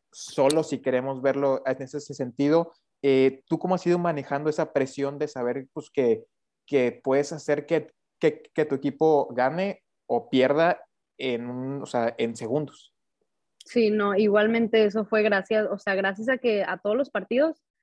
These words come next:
Speaker 2: este, yo antes lloraba, si me metían gol yo lloraba, yo me estresaba mucho, yo decía, "No, es que es mi culpa",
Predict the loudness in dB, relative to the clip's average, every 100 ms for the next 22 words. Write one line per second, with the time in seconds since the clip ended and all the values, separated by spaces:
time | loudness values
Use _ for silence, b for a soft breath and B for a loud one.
0 | _ _ -12 -6 -2 0 2 2 2 2
1 | 0 -2 -6 -10 -10 -6 -6 -4 -2 -2
2 | -2 0 0 0 -2 -4 -8 -6 -2 -2
3 | -2 -2 -2 -2 -2 -4 -6 -6 -8 -6
4 | -4 0 2 2 0